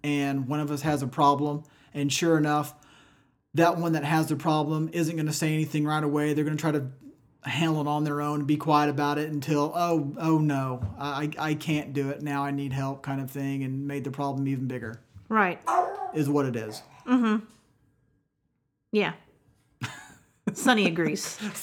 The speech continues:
Speaker 1: Yes, she, she likes that hot take.
Speaker 2: Yeah. I know. I feel like th-, that's, it's like they can't get out of their own way. I just wanna watch a show about Titans
Speaker 1: Mm-hmm.
Speaker 2: and bring in somebody new. But it's like they're so stuck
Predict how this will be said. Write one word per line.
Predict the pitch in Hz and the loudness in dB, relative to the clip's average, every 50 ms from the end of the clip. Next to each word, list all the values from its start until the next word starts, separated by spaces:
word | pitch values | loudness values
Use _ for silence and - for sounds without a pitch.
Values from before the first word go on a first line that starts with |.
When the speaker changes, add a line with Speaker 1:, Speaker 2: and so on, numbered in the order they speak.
| - - - - - - - | -12 -12 -16 -20 -20 -6 0
Speaker 1:
Yes, | 143 147 135 123 127 123 - - | 2 2 2 2 0 -4 -8 -6
she, | - 175 175 | -4 -4 -2
she | - - 156 | 0 0 2
likes | 143 147 143 | 2 2 0
that | - 131 123 | -2 -4 -2
hot | 127 131 131 123 | -2 -4 -4 -4
take. | - - 123 117 113 - - - - - | -6 -6 -6 -6 -8 -10 -14 -14 -4 2
Speaker 2:
Yeah. | 196 240 175 160 - - - - - _ _ _ _ - - - - - - - | 2 4 4 2 0 -4 -8 -16 -20 _ _ _ _ -20 -20 -20 -20 -20 -4 -2
I | 311 359 | 2 4
know. | 403 269 196 | 6 6 6
I | 180 | 4
feel | 233 - - 330 | 4 2 2 4
like | 311 277 254 220 202 | 4 4 4 2 0
th-, | 202 190 - - | -4 -4 -4 -2
that's, | 214 202 240 311 320 - | 2 4 4 4 4 2
it's | - 208 214 202 - | 0 0 0 2 2
like | 233 220 220 | 2 2 4
they | 202 | 2
can't | 196 - 262 262 254 | 0 2 2 2 4
get | 247 208 | 4 4
out | 202 202 196 | 4 4 4
of | 190 180 | 4 4
their | 165 160 | 4 4
own | 160 165 160 156 | 2 2 2 0
way. | 156 147 143 143 151 - - - - - - | -2 -2 -4 -6 -10 -12 -16 -20 -18 -6 -4
I | - | -2
just | 202 202 285 311 - | 0 2 2 0 2
wanna | 302 302 285 254 | 2 4 4 4
watch | 202 180 175 175 175 175 - - - - | 4 6 6 4 4 2 -2 -8 -2 -2
a | 196 185 - - - | -2 -2 -2 -6 -16
show | - - - 214 202 190 190 190 185 - | -12 0 4 4 6 6 4 2 0 0
about | - 170 170 170 170 170 - - | 0 2 4 4 4 2 -2 -8
Titans | - - 180 175 - - 135 139 147 151 156 - - - - _ _ _ _ _ - | -6 -2 -2 -2 -2 -2 -4 -6 -6 -8 -8 -12 -16 -18 -20 _ _ _ _ _ -4
Speaker 1:
Mm-hmm. | 139 131 135 131 131 - - _ | -2 -2 -2 -2 -4 -6 -4 _
Speaker 2:
and | 254 254 247 247 240 240 240 233 233 220 - - - | 2 4 4 4 4 4 2 0 -2 -4 -6 -4 -2
bring | 202 - 170 180 196 214 | -2 2 4 4 6 6
in | 240 262 262 | 4 0 0
somebody | 254 269 233 233 220 208 190 | 0 2 2 4 4 4 2
new. | 180 175 175 185 185 - - _ | 2 2 0 -2 -2 -6 -10 _
But | - 240 | -6 -4
it's | 226 - | 0 2
like | 240 233 226 - | 2 2 4 4
they're | 208 196 196 | 4 4 4
so | 196 - - - 226 233 247 262 269 | 2 0 0 2 2 4 4 2 0
stuck | 262 269 - - - - 247 233 208 202 202 403 - - | -2 -4 -8 -8 0 2 4 4 4 4 2 0 -4 -14